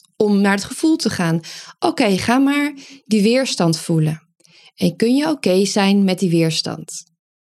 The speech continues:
Nou, er waren echt, het was echt een prachtige dag met heel veel, eh, of eigenlijk twee dagen, wa-, twee lesdagen waren, waarbij we eigenlijk alleen maar dit hebben gedaan.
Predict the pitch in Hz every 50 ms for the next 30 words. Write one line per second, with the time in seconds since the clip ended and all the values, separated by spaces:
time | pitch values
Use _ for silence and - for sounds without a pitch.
0 | _ _ _ _ _ _ _ _ _ _ _ - - - - 175 190 196 220 233
1 | 254 - 254 - - - - 226 254 254 - 294 277 - 277 269 269 - 294 330
2 | - - - 262 - 226 196 247 240 214 226 - 208 202 196 202 202 240 285 277
3 | - - 240 226 220 214 214 208 214 - 208 190 - 196 190 - - - 208 214
4 | 214 202 185 175 170 - 185 170 165 170 165 - 202 185 185 180 170 - - 160
5 | 156 160 160 170 165 160 151 156 156 165 165 185 185 185 185 190 190 196 196 -
6 | - 247 240 - - 185 190 208 247 247 233 208 170 214 214 - 196 202 185 196
7 | 175 - 190 170 165 156 156 156